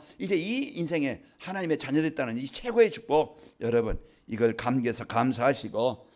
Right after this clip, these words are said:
여러분 누립시다. 그리고 전도자의 삶이란 것은 이제 성도들이 누려야 할 축복을 찾아 올바른 것을 바로 찾게 해서 누리게 하시는 거예요. 이제 우리가 바꿀 것, 우리가 버릴 것, 그걸 찾아서 말을 병들게 만들고 무너지게 하는 것 버리게 하시고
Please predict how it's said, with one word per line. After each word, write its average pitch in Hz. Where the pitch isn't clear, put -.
여러분 110
누립시다. 131
그리고 120
전도자의 143
삶이란 143
것은 131
이제 127
성도들이 160
누려야 151
할 131
축복을 151
찾아 180
올바른 170
것을 143
바로 175
찾게 214
해서 185
누리게 127
하시는 190
거예요. 95
이제 143
우리가 120
바꿀 143
것, 113
우리가 120
버릴 147
것, 117
그걸 160
찾아서 143
말을 147
병들게 170
만들고 139
무너지게 170
하는 151
것 214
버리게 135
하시고 131